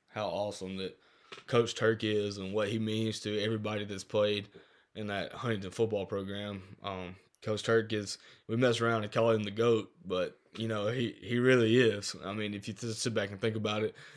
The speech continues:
if you've had a conversation with him, um, he's awesome. And you can, he can go in his office and not see him for a couple of years, and, man, you can sit down in there and have a conversation with him, and he, he's as, he's as cool as they come. And, uh, we,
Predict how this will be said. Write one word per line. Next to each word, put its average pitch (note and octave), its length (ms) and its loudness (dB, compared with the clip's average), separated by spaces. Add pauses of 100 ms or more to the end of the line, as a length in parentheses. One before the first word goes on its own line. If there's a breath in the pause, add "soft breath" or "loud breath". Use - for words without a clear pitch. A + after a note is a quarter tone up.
(120)
if - 80 -14
you've G#2+ 100 0
had B2 120 6
a A2 40 0
conversation A#2 680 4
with G#2 140 -2
him, G2 160 -8 (400 loud breath)
um, G2+ 380 -6 (200)
he's C3 180 4
awesome. F#2+ 400 2 (200)
And G2+ 440 -6 (520 soft breath)
you A#2 160 0
can, A2 340 -2 (880)
he C#3+ 160 2
can C#3 120 2
go C#3+ 220 12
in C3+ 80 8
his B2 140 4
office A#2+ 360 6
and G#2+ 380 -6
not A#2+ 260 2
see A#2+ 220 2
him G#2+ 40 -2
for G#2+ 120 -2
a G2 40 -4
couple A2 240 2
of G2 80 -2
years, G2 300 -4
and, G2 100 -6
man, G2 160 -6
you A2+ 80 -4
can A2 80 -4
sit G#2+ 200 -2
down G#2+ 200 -2
in G#2 80 -6
there G2+ 180 -4
and F#2 160 -6
have G2+ 140 -6
a F#2 40 -12
conversation G2+ 640 -4
with F#2+ 120 -6
him, G2 180 -6
and G2+ 100 -8
he, G#2+ 100 -8 (420 soft breath)
he's A#2+ 180 2
as, G2+ 240 -8
he's A#2+ 160 -4
as G#2 100 -8
cool B2 280 2
as G#2+ 80 -2
they F#2 100 -4
come. A2 460 0
And, G2 160 -8 (420 soft breath)
uh, G#2+ 420 0 (460)
we, A#2+ 240 4